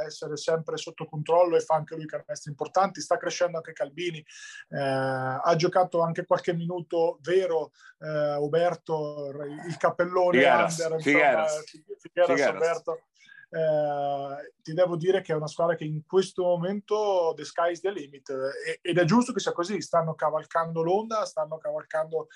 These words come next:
Speaker 1: il buon momento, ma è una squadra che si sta meritando tutti gli applausi e tutte le vittorie che hanno fatto.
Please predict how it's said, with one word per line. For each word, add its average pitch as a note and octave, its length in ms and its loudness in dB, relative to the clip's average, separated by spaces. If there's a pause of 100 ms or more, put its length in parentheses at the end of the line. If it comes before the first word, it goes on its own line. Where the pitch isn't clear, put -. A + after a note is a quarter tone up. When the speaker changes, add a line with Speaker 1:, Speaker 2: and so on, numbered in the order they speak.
(280)
Speaker 1:
il D3+ 120 -8
buon D3+ 260 0
momento, F#3 600 -2 (320)
ma D#3 140 -6
è D#3 40 -2
una D#3 100 -2
squadra E3 280 2
che F3 100 -6
si D3+ 100 -8
sta D3+ 360 2
meritando E3 580 -2
tutti D#3 240 -14
gli D#3 80 -6
applausi G3+ 360 -2
e - 20 -4
tutte E3+ 160 -8
le D3 80 -2
vittorie D3 320 0
che C#3 100 -12
hanno C3 140 -12
fatto. - 400 -12